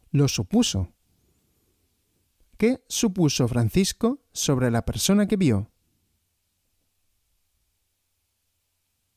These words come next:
Que era un empleado. Supuso que era un empleado. Francisco pidió consejo al supuesto empleado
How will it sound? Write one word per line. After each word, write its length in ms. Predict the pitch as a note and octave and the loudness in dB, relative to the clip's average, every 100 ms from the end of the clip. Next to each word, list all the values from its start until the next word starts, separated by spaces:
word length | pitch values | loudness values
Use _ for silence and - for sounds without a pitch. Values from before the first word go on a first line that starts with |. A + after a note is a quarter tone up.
| _ _ _ _ _ _ _ _ _ _ | _ _ _ _ _ _ _ _ _ _
Que 240 | - C3+ - | -2 -2 0
era 300 | C3 A#2+ B2 | -2 0 2
un 180 | C#3 B2+ | 4 4
empleado. 760 | D3 B2 G#2 A#2+ C3 G#2+ F#2 _ _ - | 2 0 0 0 2 0 -2 _ _ -14
Supuso 600 | - A#2+ - A#3+ - C4+ | -6 -4 0 0 0 -2
que 200 | - B2 | 0 2
era 120 | D3+ | 4
un 100 | D#3 | 4
empleado. 640 | D3 C#3 C3 A2 G2+ F#2 - _ _ _ _ _ _ _ _ _ _ _ _ _ _ _ _ _ - | 4 2 2 2 0 -2 -6 _ _ _ _ _ _ _ _ _ _ _ _ _ _ _ _ _ -6
Francisco 720 | F3 F#3+ G#3+ B3+ - D3 C3+ | 0 2 4 0 0 -2 0
pidió 380 | C3+ C#3+ D3+ | 2 4 2
consejo 840 | - C3+ C3+ - F3+ - A2+ A#2+ - | 2 0 0 0 -2 -2 -2 -2 -4
al 200 | C3 C3 | -4 -2
supuesto 680 | - B2+ - G#3+ A#3 - G#3 | -2 -4 -2 0 2 0 2
empleado 720 | F3 D#3+ E3 F#3 C3+ B2+ | 2 2 2 2 2 2